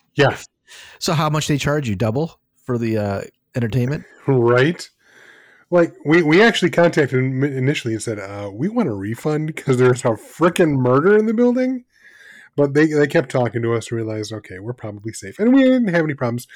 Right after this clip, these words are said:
Speaker 1: I mean, we walked around all, like, a couple miles worth of Chicago around our area the night before.
Speaker 2: Hmm.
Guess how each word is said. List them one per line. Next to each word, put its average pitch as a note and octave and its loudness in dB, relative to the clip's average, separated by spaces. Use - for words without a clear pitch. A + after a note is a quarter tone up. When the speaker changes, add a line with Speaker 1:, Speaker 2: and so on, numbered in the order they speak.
Speaker 1:
I G#3+ 6
mean, G3+ 2
we F3+ 4
walked F#3+ 4
around D3+ 2
all, D3 4
like, C3+ -6
a C3+ -8
couple E3+ 0
miles B2 0
worth A2+ -6
of - -20
Chicago G#2+ -6
around A#2 -4
our A#2 -8
area G#2+ -8
the A#2 -6
night A2+ -4
before. G2+ -10
Speaker 2:
Hmm. F#2 -10